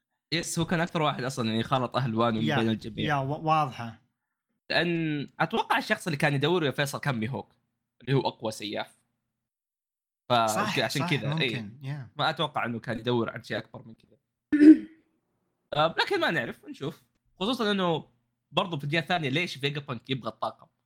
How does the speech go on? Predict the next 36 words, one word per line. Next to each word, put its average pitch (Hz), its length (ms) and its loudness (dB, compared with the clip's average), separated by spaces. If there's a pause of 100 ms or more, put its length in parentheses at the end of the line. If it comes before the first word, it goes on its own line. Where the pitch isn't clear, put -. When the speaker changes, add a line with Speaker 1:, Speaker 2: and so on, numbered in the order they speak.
(260)
Speaker 1:
ليش 147 180 -2
مهتم 127 260 -4
فيهم؟ - 300 -8
وصح - 240 -14
إنهم 131 240 -2
كلهم 123 460 0
من 117 160 -6
مثيرين 123 260 -6
الاهتمام. 240 300 -4
Speaker 3:
إيه. 214 280 -10 (640)
Speaker 1:
إيش 160 120 0
الشيء 127 200 -2
اللي 110 120 -4
يبغاه؟ 104 240 -12 (800)
يعني 131 440 -2
ممكن 165 340 -2
نضيع 156 340 0
في - 140 -12
إيش 233 280 -4
الشيء 185 240 -6
اللي 190 100 -6
يبغاه 170 300 -4
أكثر 160 260 -8
من 143 160 -4
إنه، 131 300 -4 (240)
أو 143 60 2
في 147 120 -4
أي 220 100 0
واحد 185 420 -4
هو 165 160 0
عنده 143 280 -4
فعلا 127 320 -4
اهتمام. 120 360 -10 (1500)
Speaker 3:
إيه. 226 140 -6 (720)
Speaker 1:
مم. 135 160 2 (520)
آه، 113 440 0